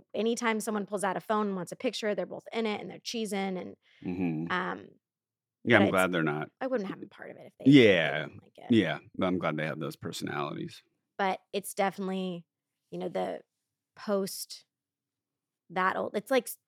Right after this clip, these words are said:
Speaker 1: figuring out starting a new life, like,
Speaker 2: It
Speaker 1: how
Speaker 2: is.
Speaker 1: we split our time, what we do with our days. And
Speaker 2: It's
Speaker 1: because
Speaker 2: tough. Yeah, we had this
Speaker 1: we
Speaker 2: conversation the other night.
Speaker 1: Yeah, because we rolled into the lake house, there was so much that was keeping me busy with that.
Speaker 2: Mm-hmm.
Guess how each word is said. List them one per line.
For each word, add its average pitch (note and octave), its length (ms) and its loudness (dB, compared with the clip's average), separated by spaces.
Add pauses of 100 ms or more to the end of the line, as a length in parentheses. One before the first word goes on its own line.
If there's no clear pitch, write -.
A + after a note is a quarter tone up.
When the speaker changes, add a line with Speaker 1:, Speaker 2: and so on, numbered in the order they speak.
(120)
Speaker 1:
figuring G3 440 0
out - 140 -2
starting F#3 320 0
a F3 40 -2
new F3 180 -2
life, F3 580 -2 (120)
like, - 180 -2 (320)
Speaker 2:
It F3 100 0
Speaker 1:
how F#3+ 180 4
Speaker 2:
is. F3+ 60 0
Speaker 1:
we F3+ 300 0
split - 360 -4
our F#3+ 100 2
time, G#3+ 480 2
what F3 120 -6
we F3+ 80 -4
do F#3 140 -2
with F#3 140 0
our G3 120 2
days. A3+ 460 2 (500)
And G3+ 360 2
Speaker 2:
It's - 80 -6
Speaker 1:
because C#4+ 420 6
Speaker 2:
tough. - 80 -8
Yeah, B2+ 140 2
we B2 120 2
had C3 120 4
this A#3 120 2
Speaker 1:
we F#3+ 40 -2
Speaker 2:
conversation A#2+ 540 2
the A2 80 4
other G#2+ 140 0
night. B2 240 -4
Speaker 1:
Yeah, C#4+ 300 2
because B3+ 300 -2
we C4+ 100 0
rolled G3 260 2
into F#3 160 -2
the F3+ 100 -6
lake F3 240 -2
house, F3 420 -4 (560)
there G3 220 4
was F3+ 560 0 (100)
so - 260 0
much G3+ 280 0
that F#3+ 80 -4
was F3+ 120 -6
keeping F3+ 300 -4
me F3+ 100 -2
busy E3+ 240 0
with E3 180 -4
that. G#3+ 420 4
Speaker 2:
Mm-hmm. F2 400 0